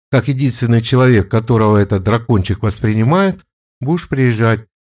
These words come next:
Рассмеялась Алена, и у Павла отлегло от сердца. Не может человек, который не рад твоему приезду, так заразительно и весело смеяться. Да и вообще, что такого-то? Напридумывали их дамы караул,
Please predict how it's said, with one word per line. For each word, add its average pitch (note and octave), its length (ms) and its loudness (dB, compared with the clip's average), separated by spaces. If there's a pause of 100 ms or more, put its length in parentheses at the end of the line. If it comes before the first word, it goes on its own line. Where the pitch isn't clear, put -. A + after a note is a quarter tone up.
Рассмеялась A2 640 -2
Алена, D#3+ 580 0
и C3+ 120 -2
у A#2+ 120 2
Павла C#3 460 0
отлегло F#2+ 520 -2
от A2+ 100 -4
сердца. - 580 -6 (600)
Не A#2+ 120 0
может A#2+ 320 0
человек, A2+ 540 0
который G#2+ 380 -2
не G2+ 140 0
рад A2 280 0
твоему F#2+ 300 -2
приезду, G2 600 -4 (320)
так C3 180 0
заразительно C3 680 0
и G#2+ 220 -2
весело A2 400 -2
смеяться. F2+ 680 -4 (600)
Да A#2+ 160 0
и C#3 60 4
вообще, D3 340 0
что C3 280 -2
такого-то? D#2+ 720 -4 (680)
Напридумывали A#2+ 880 0
их G2+ 200 -2
дамы G#2 320 0
караул, A2 600 -2